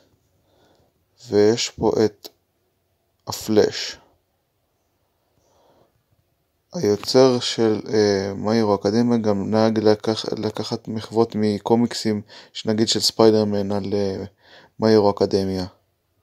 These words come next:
ועכשיו אתם רואים שאולמייט מבוסס על סופרמן. רואים באנימה את טוגה, הווילנית, אה, לוקחת ושמה מסכה דומה לשל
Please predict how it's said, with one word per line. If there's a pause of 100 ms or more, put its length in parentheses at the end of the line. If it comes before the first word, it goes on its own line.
(2750)
ועכשיו
אתם
רואים
שאולמייט
מבוסס
על
סופרמן. (1400)
רואים
באנימה
את
טוגה, (140)
הווילנית,
אה,
לוקחת
ושמה
מסכה
דומה
לשל